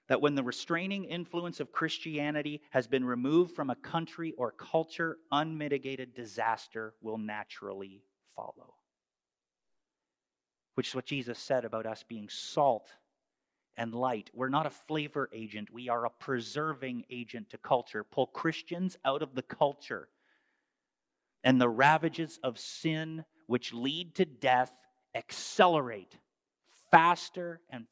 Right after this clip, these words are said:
faster and faster. It is Christianity that changes the world and societies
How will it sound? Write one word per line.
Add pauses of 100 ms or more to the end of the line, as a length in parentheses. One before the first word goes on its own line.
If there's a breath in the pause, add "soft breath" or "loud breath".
(100)
faster (300)
and (100)
faster. (260 loud breath)
It
is (100)
Christianity (200 loud breath)
that
changes (100)
the
world
and
societies